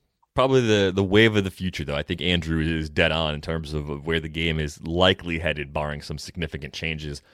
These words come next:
uh, in the rules. I had one more question for you. I should have thrown it out there back when we were talking about Chris Sale, but I saw our friend Jeff Erickson from RotoWire tweeting about this yesterday. Where is Chris Sale going to go in twenty twenty-two fantasy baseball drafts? And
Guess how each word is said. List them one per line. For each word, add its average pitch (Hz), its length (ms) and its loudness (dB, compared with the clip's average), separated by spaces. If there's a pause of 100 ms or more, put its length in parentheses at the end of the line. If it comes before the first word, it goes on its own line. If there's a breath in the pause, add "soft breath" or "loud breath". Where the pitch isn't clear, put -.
(300 soft breath)
uh, 78 60 -10
in 80 180 -8
the 80 80 -6
rules. 82 420 0 (400 soft breath)
I 123 60 0
had 170 120 0
one 185 140 2
more 196 180 4
question - 460 0
for 90 140 -2
you. 87 340 4
I 80 60 -2
should 92 200 -8
have - 80 -20
thrown 90 200 4
it 80 80 2
out 80 180 2
there 78 160 2
back 82 260 2
when 80 60 -8
we 80 40 -2
were 76 60 -2
talking 80 280 -2
about 76 200 -6
Chris - 240 -4
Sale, 82 340 0
but 78 120 -2
I 78 40 0
saw 95 200 2
our 87 100 4
friend 85 320 0
Jeff 85 220 0
Erickson 82 420 2
from 80 160 -6
RotoWire 78 440 0
tweeting 80 260 -6
about 80 220 -4
this 76 200 -8
yesterday. 82 540 0 (420 soft breath)
Where - 220 2
is - 100 0
Chris - 260 -2
Sale 85 320 0
going 87 200 -2
to 80 60 -4
go 76 440 -4
in 76 140 -6
twenty 80 240 -4
twenty-two 80 480 -6
fantasy 82 400 -6
baseball 82 480 -4
drafts? 87 420 -4
And 78 140 -4